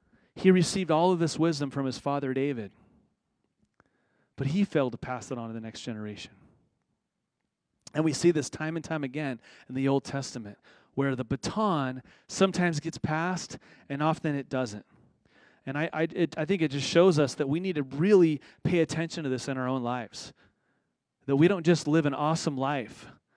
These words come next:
and fail to pass it on to the next generation. Number two, hungry, number one. Number two, honor. What is honor all about? Do you know what the word honor means?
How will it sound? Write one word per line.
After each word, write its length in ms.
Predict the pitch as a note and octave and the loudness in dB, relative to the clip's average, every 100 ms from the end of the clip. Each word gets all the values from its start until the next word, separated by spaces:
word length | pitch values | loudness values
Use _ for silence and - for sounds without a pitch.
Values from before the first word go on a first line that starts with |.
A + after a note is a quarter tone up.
| _ _ _ _ _ - | _ _ _ _ _ -8
and 200 | C3 B2 | -8 -6
fail 320 | - D3 D3+ | -4 -2 -2
to 100 | - | -2
pass 380 | B2+ - B2+ - | -6 -6 -8 -8
it 80 | A#2 | -8
on 180 | A#2 A#2 | -8 -8
to 80 | |
the 100 | A2 | -10
next 200 | A2+ A2 | -10 -14
generation. 580 | - G#2+ G#2 G#2 - G#2+ - _ _ _ _ _ _ _ _ _ _ | -14 -14 -14 -14 -16 -20 -20 _ _ _ _ _ _ _ _ _ _
Number 180 | D3 D3 | 0 0
two, 460 | - A3+ G3 A#2+ - _ _ - | 2 6 8 6 0 _ _ -6
hungry, 540 | - G#3 A3+ A#3+ A#3+ E3 | 0 4 6 6 4 2
number 220 | D#3 D#3+ | 2 6
one. 280 | E3+ F#3+ G3+ | 8 8 4
Number 200 | F3+ D#3 | 2 0
two, 460 | - - G#3+ A3+ G#3 - _ _ _ _ - | 0 4 6 6 2 -4 _ _ _ _ -4
honor. 500 | D3+ D#3+ C#3+ A2+ F2+ F2+ _ _ | 0 2 0 -2 -8 -20 _ _
What 180 | D3 G#3+ | -2 0
is 140 | D4 A#3+ | 0 -2
honor 360 | - D3+ D#3 C#3+ | -2 0 0 0
all 180 | C3+ C3 | 0 0
about? 300 | A#2+ A#2 A2+ | -2 -4 -4
Do 80 | |
you 40 | E3+ | 0
know 60 | A3+ | 0
what 140 | - | 2
the 80 | D3+ | 2
word 180 | D#3 C#3+ | 4 2
honor 280 | C3 D3 D3 | -2 -4 -4
means? 460 | D3+ F3 F3+ - | -4 -6 -8 -14